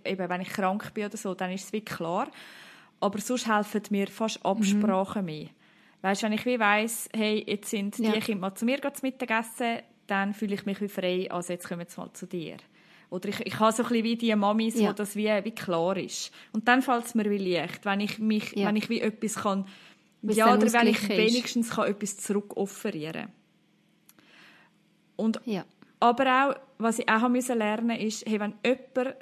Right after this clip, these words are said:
Speaker 1: das anbietet, dann darf ich das annehmen. Wieder, weil das
Speaker 2: Ja.
Speaker 1: ist nachher nicht meine Verantwortung. Weisst, wenn, wenn jemand wie sagt,
Speaker 2: Mhm.
Speaker 1: hey, möchtest du
Speaker 2: Mhm.
Speaker 1: mir mal deine Kinder bringen,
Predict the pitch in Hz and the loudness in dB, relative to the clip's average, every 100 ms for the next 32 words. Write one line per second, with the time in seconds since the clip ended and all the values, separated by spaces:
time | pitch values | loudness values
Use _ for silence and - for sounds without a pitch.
0 | - 196 - - 214 262 262 240 262 - | -6 -6 -6 -2 2 2 2 -2 -4 -6
1 | 370 - - _ _ _ _ - 208 208 | -8 -8 -20 _ _ _ _ -6 -4 -2
2 | - 196 208 - 233 - 214 - - 165 | 0 0 0 -2 -6 -6 -8 -6 -6 -4
3 | 170 151 - _ _ _ _ _ _ _ | -4 -6 -10 _ _ _ _ _ _ _
4 | _ _ _ _ _ _ _ _ _ _ | _ _ _ _ _ _ _ _ _ _
5 | 208 226 226 247 - 214 208 - 196 226 | 0 2 4 2 2 0 0 0 0 0
6 | 208 214 208 - 202 208 202 180 175 190 | 0 0 -2 -2 -2 -2 -2 -4 -4 -6
7 | 175 139 - 170 - - _ _ _ 196 | -8 -8 -8 -12 -12 -18 _ _ _ 2
8 | 190 214 226 208 - 208 214 214 233 208 | 2 2 -2 -2 -2 -2 -2 -2 -6 -4
9 | 220 220 196 196 220 196 196 185 220 214 | -6 -2 0 0 -2 0 0 -2 -2 -4
10 | 226 220 _ _ _ - - 214 208 208 | -6 -10 _ _ _ -6 0 2 2 0
11 | 196 185 196 185 185 220 226 233 - 226 | -2 -4 -4 -8 -6 -4 -4 -4 -6 -4
12 | 226 233 | -4 -6